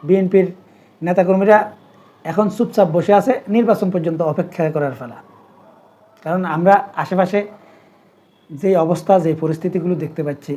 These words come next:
বা বিএনপির অনেক লোকদের সাথে আমাদেরও তো টুকটাক কথা হয়,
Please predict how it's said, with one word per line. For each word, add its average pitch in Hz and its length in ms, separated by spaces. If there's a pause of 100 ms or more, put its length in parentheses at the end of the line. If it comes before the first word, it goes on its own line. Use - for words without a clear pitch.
(200)
বা 139 140 (960)
বিএনপির 220 380
অনেক 214 260
লোকদের 196 320
সাথে 196 140
আমাদেরও 180 340
তো 220 120 (220)
টুকটাক 214 300
কথা 120 220
হয়, 110 160